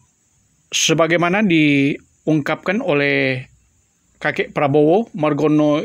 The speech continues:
Joyo Hadikusumo, bahwa asal-usul keluarganya berhubungan dengan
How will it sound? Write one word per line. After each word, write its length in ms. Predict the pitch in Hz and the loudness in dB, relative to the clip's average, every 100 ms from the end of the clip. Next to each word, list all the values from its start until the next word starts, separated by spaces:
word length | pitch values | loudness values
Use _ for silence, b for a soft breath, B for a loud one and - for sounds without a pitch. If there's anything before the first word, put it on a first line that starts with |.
| - | -6
Joyo 320 | - 156 156 | -4 0 0
Hadikusumo, 720 | 147 139 143 135 147 147 208 - b b b b b | -2 -4 -4 -2 0 0 -2 -6 b b b b b
bahwa 320 | 147 139 165 | -4 -2 0
asal-usul 640 | 160 - 160 202 - 165 139 | -2 -2 -2 -2 -2 -2 0
keluarganya 640 | 156 147 151 151 202 240 233 b b b b _ _ | -2 0 -2 0 -2 -4 -8 b b b b _ _
berhubungan 720 | - 160 160 165 180 180 180 226 - _ _ _ | -4 0 0 0 -2 -2 -2 -4 -12 _ _ _
dengan 400 | 147 151 151 147 | -2 0 0 0